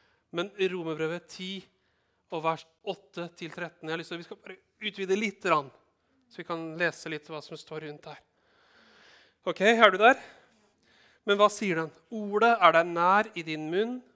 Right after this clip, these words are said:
og i ditt hjerte." Det er troens ord som vi forkynner.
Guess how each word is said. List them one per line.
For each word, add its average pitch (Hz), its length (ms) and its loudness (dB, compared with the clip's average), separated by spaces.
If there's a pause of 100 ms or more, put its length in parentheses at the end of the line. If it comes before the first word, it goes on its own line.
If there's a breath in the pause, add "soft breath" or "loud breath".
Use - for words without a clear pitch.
(180)
og 196 460 4 (180)
i 185 120 -4
ditt 175 360 -8 (640)
hjerte." 190 480 4 (380 loud breath)
Det 160 100 -2
er 156 80 -8
troens 208 400 -6
ord 220 160 -6
som 202 160 -6
vi 196 120 -10
forkynner. 180 440 -8